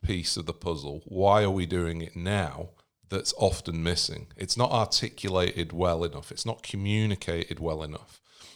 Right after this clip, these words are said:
So a lot of people can tell you about climate change and they can tell you why it's important. But when you ask them,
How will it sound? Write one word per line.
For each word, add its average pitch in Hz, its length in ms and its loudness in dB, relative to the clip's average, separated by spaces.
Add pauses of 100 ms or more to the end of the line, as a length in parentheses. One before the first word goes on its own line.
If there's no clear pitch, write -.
So 104 400 8 (340)
a 101 60 4
lot 135 120 12
of 175 100 0
people 107 280 2
can 87 140 -6
tell 104 320 6
you 82 360 0 (380)
about 82 360 2
climate 80 400 0
change 78 360 -4
and 85 100 -2
they 90 60 -2
can 90 100 0
tell 98 220 2
you 92 160 2
why 87 260 8
it's 92 220 2
important. 95 600 6 (560)
But 104 80 2
when 139 140 8
you 143 100 6
ask 120 240 6
them, 85 420 0